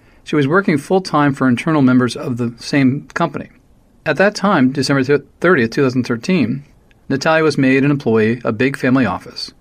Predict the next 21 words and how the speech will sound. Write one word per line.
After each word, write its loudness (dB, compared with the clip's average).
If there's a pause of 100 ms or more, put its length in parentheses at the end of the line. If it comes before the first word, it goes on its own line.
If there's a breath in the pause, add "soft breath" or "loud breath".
with -2
a -4
salary 0
and 0
full -2
benefits. -4 (600 soft breath)
She -6
was 0
offered 0
a 0
position -2
at -2
the -8
company -2
as -2
a -6
facilities 0
manager -4
and 0
project -2
manager -4